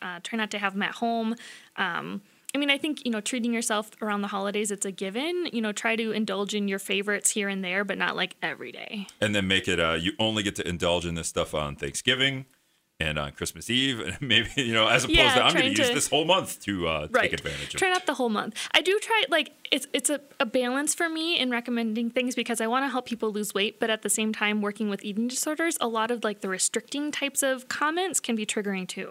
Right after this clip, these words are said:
Speaker 1: know
Speaker 2: Okay.
Speaker 1: what I mean?
Speaker 2: Um, restricting types of comments?
Speaker 1: Yeah, so even just, like, saying, "Well, I can only eat this candy on Christmas Eve," or
Speaker 2: Oh,
Speaker 1: something
Speaker 2: yeah.
Speaker 1: like that. I mean, I,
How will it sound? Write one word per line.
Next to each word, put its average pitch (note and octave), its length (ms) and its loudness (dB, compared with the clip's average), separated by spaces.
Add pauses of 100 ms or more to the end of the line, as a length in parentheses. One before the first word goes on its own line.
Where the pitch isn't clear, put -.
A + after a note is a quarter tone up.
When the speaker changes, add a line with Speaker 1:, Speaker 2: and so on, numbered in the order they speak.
Speaker 1:
know G3+ 80 -18 (680)
Speaker 2:
Okay. A#3 120 4
Speaker 1:
what G#3+ 100 4
I - 20 0
mean? G3+ 300 0 (380)
Speaker 2:
Um, E2 480 2 (100)
restricting F#2 720 0
types D#2+ 300 -6
of D2+ 100 -16
comments? F2 680 -10 (220)
Speaker 1:
Yeah, E4+ 220 4
so F4 180 0
even F4+ 240 2
just, D#4+ 140 -2
like, B3+ 160 0
saying, A3+ 200 0
"Well, A3+ 140 0
I B3 120 2
can B3 140 -2
only B3+ 300 -2
eat A3 460 -2 (300)
this A3 140 0
candy G#3 440 0
on F#3+ 240 0
Christmas - 400 -8
Eve," - 260 -14
or G#3+ 80 2
Speaker 2:
Oh, - 40 6
Speaker 1:
something A3+ 200 4
Speaker 2:
yeah. A3 60 4
Speaker 1:
like G#3 120 2
that. F#3+ 240 4
I C4 60 6
mean, D4 180 0
I, C4+ 320 4